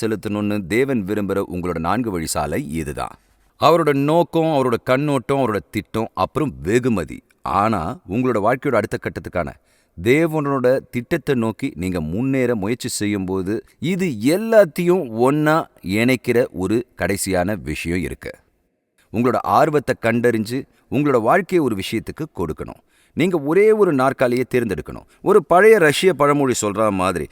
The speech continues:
நீங்க ரெண்டு முயல்களை தேர்ந்தெடுத்தீங்கன்னா, நீங்க ரெண்டையும் பிடிக்க மாட்டீங்க. கில்பர்ட் உலகத்தோட சிறந்த ஓட்டப்பந்தய வீரர்கள்ல ஒருத்தர்.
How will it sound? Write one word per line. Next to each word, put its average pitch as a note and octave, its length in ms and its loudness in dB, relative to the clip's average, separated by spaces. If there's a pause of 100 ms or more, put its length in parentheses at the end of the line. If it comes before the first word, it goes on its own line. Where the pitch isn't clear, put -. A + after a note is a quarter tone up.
(120)
நீங்க D3 240 4
ரெண்டு G3 360 2
முயல்களை D#3+ 400 2 (140)
தேர்ந்தெடுத்தீங்கன்னா, G2+ 720 0 (200)
நீங்க G#2 240 2
ரெண்டையும் A2 340 -2
பிடிக்க F#2 240 -6
மாட்டீங்க. C2 300 -12 (380)
கில்பர்ட் F#3+ 420 4
உலகத்தோட D3 520 4
சிறந்த C3+ 380 0
ஓட்டப்பந்தய G2+ 480 -2
வீரர்கள்ல E2 460 -4
ஒருத்தர். C2 260 -8